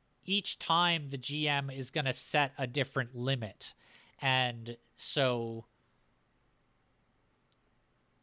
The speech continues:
you know, you might generally have a progression that is like,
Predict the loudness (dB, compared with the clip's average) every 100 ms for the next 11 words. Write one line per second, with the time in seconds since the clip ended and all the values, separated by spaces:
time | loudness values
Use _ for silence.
0 | _ _ -6 -4 -4 -6 -6 -2 0 0
1 | -2 2 2 2 -2 -2 -2 2 2 2
2 | -2 -6 -2 2 2 2 0 0 2 2
3 | 0 -4 -2 -2 -2 -6